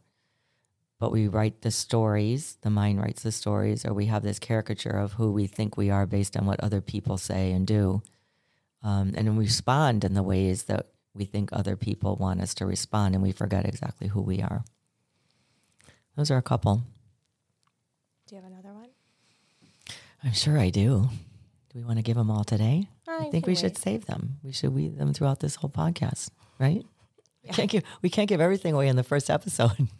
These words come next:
Speaker 2: Oh, we've got lots. We've got lots to talk
Speaker 1: We do.
Speaker 2: about. So I really like that. I think that reminding people of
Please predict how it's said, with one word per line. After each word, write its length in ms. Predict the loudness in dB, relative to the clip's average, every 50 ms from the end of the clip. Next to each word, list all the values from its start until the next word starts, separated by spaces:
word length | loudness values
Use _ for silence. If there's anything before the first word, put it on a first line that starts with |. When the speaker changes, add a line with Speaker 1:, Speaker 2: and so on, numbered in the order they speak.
| -20 _ _ -20 -20 -20 -18 -18 -20 -20 -20 _ _ _ _ _ _ _ _ _ _ 0
Speaker 2:
Oh, 120 | 2 2
we've 180 | 4 2 0 2
got 180 | 0 0 0 2
lots. 460 | 0 0 -2 -4 -8 -12 -16 -16 -16
We've 200 | -18 -20 -18 _
got 160 | -10 -8 -6
lots 260 | -6 -6 -8 -8 -12 -16
to 80 | -16
talk 140 | -10 -6 -4
Speaker 1:
We 80 | -2 0
do. 100 | 0 0
Speaker 2:
about. 220 | 0 0 -2 -6 -8 _ _ _ _ _ _ _ _ _ _ _ _ _ _ _ _ _ _ _ _ _ _
So 180 | -12 -4 0
I 60 | 2 2
really 200 | 4 4 4 4
like 240 | 4 4 2 2 2
that. 140 | 0 0 2
I 80 | 0 0
think 340 | 0 0 0 0 0 0
that 340 | -2 0 0 0 -2 -4 -6 _ _ _ _ _ _ _ _ _ _ _ _ _ _ _ _ _
reminding 640 | -4 -2 0 0 2 2 2 2 2 2 2 2 0
people 720 | -2 -4 -8 -6 -4 -2 -2 0 0 0 0 -2 -4 -6 -4
of 540 | -4 -2 0 0 -2 -2 -4 -6 -10 -18